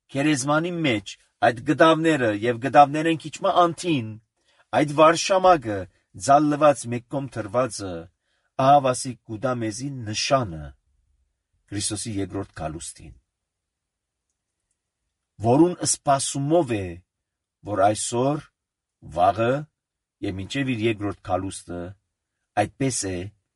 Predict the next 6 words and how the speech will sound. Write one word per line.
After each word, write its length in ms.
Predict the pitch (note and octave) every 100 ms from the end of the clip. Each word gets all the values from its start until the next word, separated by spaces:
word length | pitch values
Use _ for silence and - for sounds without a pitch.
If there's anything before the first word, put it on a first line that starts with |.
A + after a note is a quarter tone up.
| _ _ _ _ _ _ _ _ _ _ _
և 120 | - F#2+
այդպես 320 | G2+ D3+ A#2
պետք 380 | G2+ D#3+ - A#2
է, 100 | G#2
որ 360 | F#2 F2+ F#2 _ _ _ _ _ -
ապրի 400 | - E2+ G2+ G2+